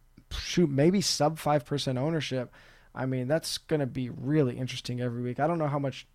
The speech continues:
touchdown upside he's going to have on, on FanDuel. On FanDuel, you at least want the chance at two touchdowns. On DraftKings, if,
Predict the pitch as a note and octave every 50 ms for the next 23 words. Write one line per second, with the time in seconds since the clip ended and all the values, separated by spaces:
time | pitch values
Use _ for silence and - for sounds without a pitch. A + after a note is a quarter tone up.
0 | _ - - D#3+ D3+ - - D#3+ D#3 D#3 D#3 D3+ - - D#3 D#3 D#3 D3 D3+ D3
1 | C#3 C3+ - D3 D3 D3 C#3+ C#3 C#3+ C#3+ D3 C3+ C3 C3 C3 C3 B2 C#3 C#3 C3
2 | - C#3+ C#3+ C#3+ C#3 C#3+ C#3+ C#3+ C3+ C3 - - C3+ C#3 C#3+ C#3 C#3 C#3+ C3+ C3
3 | C3+ B2+ C3 - - - - - - _ - C#3+ D3 D3 - - C#3+ B2+ - -
4 | - - - C3 C#3+ C#3 - C#3 - - - D#3+ D#3 - E3 D#3+ - - - D#3+
5 | D#3+ D#3+ D#3+ D3+ - - - - - - - - - _ _ _ _ _ _ -
6 | C#3+ C3+ B2 C3+ D3 D#3+ - - - G#3 G#3 F#3+ D#3+ C#3 B2 - - -